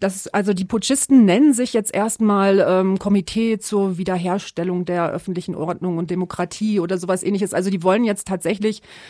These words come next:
also, oder das ist ja jetzt dann auch was, äh, wo sie <laughs> dann auch mal, äh, diese Worte mit, äh, Taten füllen müssten.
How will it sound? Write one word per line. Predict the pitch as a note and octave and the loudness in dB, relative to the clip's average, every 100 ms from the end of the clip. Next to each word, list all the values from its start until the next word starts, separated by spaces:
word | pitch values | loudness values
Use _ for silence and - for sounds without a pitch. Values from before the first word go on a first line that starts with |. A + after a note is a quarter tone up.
| - | -20
also, | - F#3 F#3+ F#3 | -6 -4 -2 -4
oder | - F3 | -6 -4
das | E3 F3 | -2 0
ist | - - | 0 2
ja | G#3+ | 2
jetzt | D3+ C#3+ - | 0 -4 -4
dann | D3+ | -4
auch | D3 - | -4 -2
was, | E3+ G3+ | -2 -2
äh, | - F3+ F#3 | -2 0 0
wo | F3+ | 0
sie | G3+ | 2
<laughs> | G3+ F#3+ | 2 0
dann | F#3 | 0
auch | F#3+ F#3 | -2 0
mal, | G#3 F#3 F#3+ | 0 0 0
äh, | F3 F#3 | -2 -2
diese | F#3+ F3+ F#3+ F3 | -2 -2 0 -2
Worte | E3 E3 D#3+ E3+ G3+ A3 A3+ | -4 -6 -4 -2 -2 0 0
mit, | G#3 G3 F#3 | 2 0 -2
äh, | - E3 | -4 -6
Taten | D#3+ E3 G#3+ G3+ F3 | -6 -6 -4 -4 -4
füllen | - B3 D4+ F#3+ | -6 -2 0 0
müssten. | D#3+ E3 - G3+ A3+ | -2 -4 -6 -4 -4